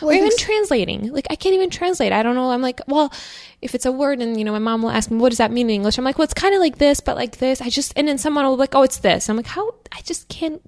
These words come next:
Speaker 2: think of it.
Speaker 1: So you don't think in, in, in form of descriptors for anything? You're not even talking foods and, and
Speaker 2: I think
Speaker 1: taste?
Speaker 2: it's just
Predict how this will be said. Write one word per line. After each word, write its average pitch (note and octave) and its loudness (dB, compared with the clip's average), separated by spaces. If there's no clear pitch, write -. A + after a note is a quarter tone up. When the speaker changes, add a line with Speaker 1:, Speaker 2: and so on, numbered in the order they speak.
Speaker 2:
think E4 -4
of G4+ 0
it. - -4
Speaker 1:
So - -6
you F3 0
don't F#3+ -2
think F#3+ -2
in, C3 0
in, C3+ -2
in C3 -2
form C3 0
of B2 -4
descriptors C#3+ -2
for C#3 -6
anything? F#3 -2
You're D#3+ 0
not D3 0
even C3 -2
talking C#3 -2
foods C#3 -2
and, B2+ -2
and C3 -4
Speaker 2:
I - -6
think F#4+ 2
Speaker 1:
taste? F#3+ 2
Speaker 2:
it's A4 0
just - -20